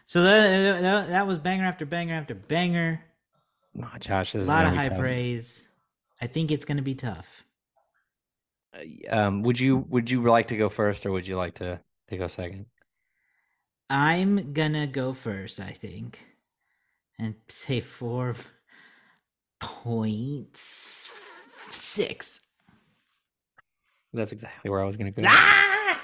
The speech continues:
Speaker 2: Oh, man. So I either have to go above you or l-, below you. So many ratings.
Speaker 1: So many ratings.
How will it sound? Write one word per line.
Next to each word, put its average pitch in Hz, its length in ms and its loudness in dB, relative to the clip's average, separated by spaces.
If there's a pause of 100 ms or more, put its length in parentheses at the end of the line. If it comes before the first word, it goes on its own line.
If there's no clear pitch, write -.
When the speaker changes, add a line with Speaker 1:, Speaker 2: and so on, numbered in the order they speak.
(120)
Speaker 2:
Oh, 104 840 4
man. 98 460 0 (300)
So - 180 -4
I 104 80 4
either 104 120 4
have 101 100 0
to 98 80 -12
go 95 180 0
above 101 340 0
you 95 160 0
or 92 60 0
l-, 95 220 -2
below 95 260 0
you. 95 300 -2 (1700)
So - 240 -18 (100)
many - 140 -20 (140)
ratings. - 520 -20 (280)
Speaker 1:
So 107 320 -14
many 85 280 -16
ratings. 87 800 -16